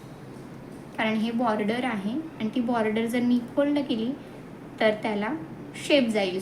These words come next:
So आहे असंच ठेवून देते. हा फ्रंट तयार झाला. असंच आपण बॅकनेक पण तयार करून घेऊया.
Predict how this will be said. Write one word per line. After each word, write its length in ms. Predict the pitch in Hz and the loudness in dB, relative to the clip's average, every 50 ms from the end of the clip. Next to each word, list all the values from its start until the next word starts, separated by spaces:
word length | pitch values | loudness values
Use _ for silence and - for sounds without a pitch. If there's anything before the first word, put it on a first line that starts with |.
| 185 - | -2 -2
So 80 | 254 247 - | -2 0 2
आहे 260 | 233 220 214 208 220 | 2 2 2 4 2
असंच 340 | 214 208 - - 247 - - | 2 0 0 -2 -4 -2 0
ठेवून 200 | 254 220 220 226 | 0 2 2 2
देते. 200 | 220 220 - 285 | 2 2 0 0
हा 240 | 285 - - 247 247 | -2 0 0 0 0
फ्रंट 440 | - - - 302 285 254 247 - - | 0 2 4 6 8 8 8 6 4
तयार 180 | 196 185 185 | 0 -2 -2
झाला. 300 | 185 180 185 185 208 262 - - - - - - - 226 | -4 -6 -6 -4 -4 -4 -6 -8 -12 -14 -14 -6 -2 -2
असंच 260 | 226 - 247 240 - | 0 0 -2 0 0
आपण 360 | 240 - - 285 330 349 339 | -2 0 0 0 0 0 4
बॅकनेक 480 | 330 294 254 247 - 254 226 226 - - | 6 6 4 6 4 2 2 0 2 4
पण 100 | 262 254 262 | 6 6 6
तयार 260 | - 208 190 185 185 185 | 6 4 4 2 0 0
करून 280 | 202 185 185 185 185 | -2 -4 -4 -4 -6
घेऊया. 320 | 185 180 180 180 185 240 | -6 -6 -4 -4 -4 -4